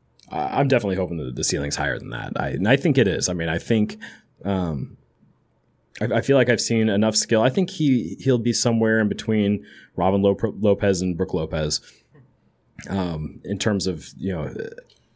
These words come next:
if, if he can have Robin Lopez's defense and Brook Lo-, you know, a little bit of Brook Lopez's offense,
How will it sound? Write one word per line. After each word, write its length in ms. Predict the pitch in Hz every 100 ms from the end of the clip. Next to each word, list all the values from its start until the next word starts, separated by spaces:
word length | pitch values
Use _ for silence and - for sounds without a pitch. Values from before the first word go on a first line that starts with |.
| _ - -
if, 120 | 110 101
if 160 | 104
he 100 | 147
can 80 | 151
have 260 | 135 117 98
Robin 240 | 107 120
Lopez's 440 | 110 107 104 95
defense 400 | 85 104 101 98
and 80 | 95
Brook 180 | 104 104
Lo-, 180 | - - -
you 80 | 104
know, 100 | 87
a 60 | 92
little 260 | 104 131
bit 100 | 113
of 100 | 101
Brook 180 | 110 104
Lopez's 400 | 104 104 95 85
offense, 540 | 92 101 95 87 -